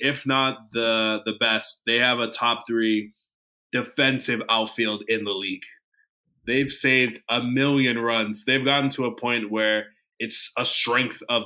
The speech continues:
the, the team, whereas last year was a, a major weakness. If there was a, a fly ball that wasn't, um, a direct pop-up, we weren't getting the outs <laughs> majority of the time, whereas now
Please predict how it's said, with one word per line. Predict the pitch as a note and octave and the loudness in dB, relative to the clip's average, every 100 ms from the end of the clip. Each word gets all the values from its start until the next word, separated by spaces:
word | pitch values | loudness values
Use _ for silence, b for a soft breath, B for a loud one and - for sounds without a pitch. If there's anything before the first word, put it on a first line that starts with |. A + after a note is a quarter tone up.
| - | 0
the, | A2 G#2+ G2+ | 0 0 -2
the | G#2 | -4
team, | - A#2+ A2 | -2 -2 -2
whereas | G#2+ G2+ | -2 -4
last | G#2+ A2 - | -2 -2 -2
year | A2+ A2 | -2 -2
was | G#2 G#2 | -2 -2
a, | G2 - | -4 -4
a | G#2+ | -2
major | G#2+ A2+ A2 G#2+ | 0 0 0 -2
weakness. | G#2+ G#2+ G2 - | -2 -4 -8 -10
If | F#2 | -2
there | A2 | 0
was | A2+ A2+ - | 0 -2 -2
a, | A2 G#2+ G2+ - B B - | -2 0 -2 -4 B B -6
a | B2 | -4
fly | - C3+ C3+ C3 | 0 2 4 4
ball | B2+ B2 | 2 4
that | A2+ | 2
wasn't, | A2+ B2 B2 A#2 | 0 -2 -2 -2
um, | A2 G#2+ G#2 - _ - | 0 0 -2 -6 _ -6
a | B2+ | -2
direct | B2+ A#2+ B2+ C3 - | 0 0 0 0 2
pop-up, | B2 A2 A2 G2 - _ _ _ _ _ _ _ _ | 2 2 -2 -4 -10 _ _ _ _ _ _ _ _
we | - G#2 D3 | -4 2 6
weren't | C3+ D#3 A#2+ | 6 6 4
getting | C3 B2+ | 4 2
the | A2 A2 | 2 2
outs | G#2 - G#2+ | 0 -2 -4
<laughs> | |
majority | B2+ - C3 D3+ C3 | -2 0 2 4 2
of | A2+ | 0
the | A2+ | -4
time, | G#2+ G#2 G2 | -4 -4 -2
whereas | F#2+ G#2 G#2+ G#2 | -2 0 0 0
now | G#2+ A#2 A#2 A#2 G#2+ | -2 0 2 0 -2